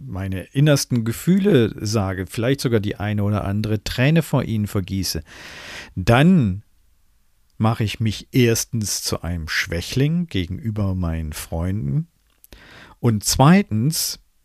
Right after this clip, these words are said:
darüber denken viele Männer wahrscheinlich gar nicht nach, bringe ich meine Freunde auch noch in eine unangenehme Situation, denn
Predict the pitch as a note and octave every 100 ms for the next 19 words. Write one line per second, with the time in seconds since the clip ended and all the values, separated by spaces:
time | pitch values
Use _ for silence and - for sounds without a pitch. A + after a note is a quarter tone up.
0 | _ - F#2 F#2 F2+ E2+ F#2+ - - A2
1 | G#2 G2 F#2+ F2 - F#2+ E2+ - E2+ D#2+
2 | D2+ - D#2+ E2 C#3+ - - - - -
3 | _ _ _ - G#2+ C#3+ F3+ - A#2+ E3+
4 | - - - _ _ _ _ G#2 G2 F2
5 | - F#2+ A2+ E3+ C3 - C3 E3 B2 A2
6 | G#2+ G2 G2 - E3+ F3+ C3 G#2 G2+ G2+
7 | G#2 G2 G#2+ - F#2+ F#2+ - - E3 A2+
8 | F2+ - A2 B2 G#2 E2+